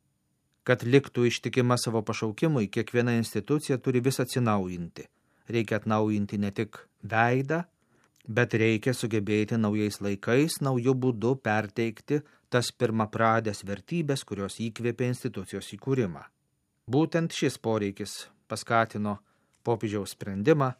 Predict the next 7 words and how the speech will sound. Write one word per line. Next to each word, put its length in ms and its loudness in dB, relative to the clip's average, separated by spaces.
pakeisti 560 -2
oficialų 600 -2
archyvo 340 -8
pavadinimą. 640 -4
Ankstesnis 560 -4
lotyniškas 640 -6
pavadinimas 640 -4